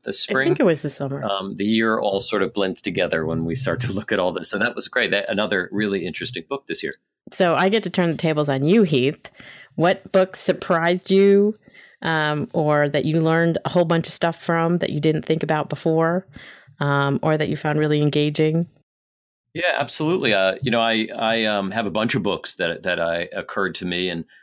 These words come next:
Speaker 1: I sort of have done this year a bit of a directed reading in the religion and politics subfield. And so, uh, Ruth Braunstein came on, Chris, uh, Baylor came on, Daniel Bennett and Andrew Lewis all had these really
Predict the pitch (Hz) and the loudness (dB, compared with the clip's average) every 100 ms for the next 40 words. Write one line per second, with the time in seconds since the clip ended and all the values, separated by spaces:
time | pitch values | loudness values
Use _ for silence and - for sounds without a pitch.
0 | _ 92 - 104 98 - - 95 82 101 | _ -10 -4 -4 -4 -6 -6 -8 -2 -2
1 | 98 95 92 - 98 92 92 90 78 80 | 0 0 -2 -2 0 0 0 0 -4 -4
2 | 98 87 80 98 92 98 - 87 80 82 | -4 -2 -4 -4 -2 -2 -4 -8 -6 -2
3 | 104 107 92 82 82 90 87 82 80 85 | 0 2 0 -2 -4 -6 -6 -6 -6 -8
4 | 80 92 104 110 90 78 - 107 117 104 | -6 -2 -2 0 -2 -4 -2 -2 -2 -2
5 | 87 - - - - 107 92 - 76 71 | -6 -6 -8 -6 -4 -4 -4 -4 -4 -4
6 | 76 80 - 85 76 - - _ _ - | -8 -8 -4 -2 -4 -8 -20 _ _ -8
7 | 85 101 95 - 87 90 104 - 107 95 | -6 -4 -4 -4 -2 0 0 0 -2 -2
8 | - 92 92 92 92 95 87 - 82 - | -4 -4 0 0 0 -2 -4 -6 -6 -6
9 | - 82 78 76 - _ 95 95 101 101 | -10 -10 -8 -10 -14 _ -2 0 2 -2
10 | - 95 87 87 87 87 87 80 78 76 | -4 -4 -2 -2 -2 -2 -4 -4 -4 -6
11 | - 104 110 101 - 80 82 - 87 113 | -4 -2 0 0 -4 -8 -6 -6 -2 0
12 | 101 - 98 104 85 - 95 98 92 | 0 0 -2 -2 -4 -4 0 0 0